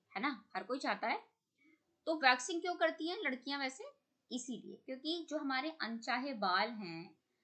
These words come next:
शरीर पर, हाथों पर, वो अच्छे नहीं लगते हैं। उनकी वजह से क्या होता है, बहुत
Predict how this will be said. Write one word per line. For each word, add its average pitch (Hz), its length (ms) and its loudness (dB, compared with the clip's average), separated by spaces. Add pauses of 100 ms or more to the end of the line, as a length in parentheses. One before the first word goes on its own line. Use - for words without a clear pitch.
शरीर 254 460 -4
पर, 185 220 4
हाथों 196 440 0
पर, 175 320 0 (420)
वो 523 140 4
अच्छे 285 200 -2
नहीं 202 220 0
लगते 170 320 -4
हैं। 175 160 -8
उनकी 247 320 -6
वजह 262 200 -2
से 302 120 -4
क्या 294 160 2
होता 226 260 0
है, - 220 -4 (420)
बहुत 302 260 2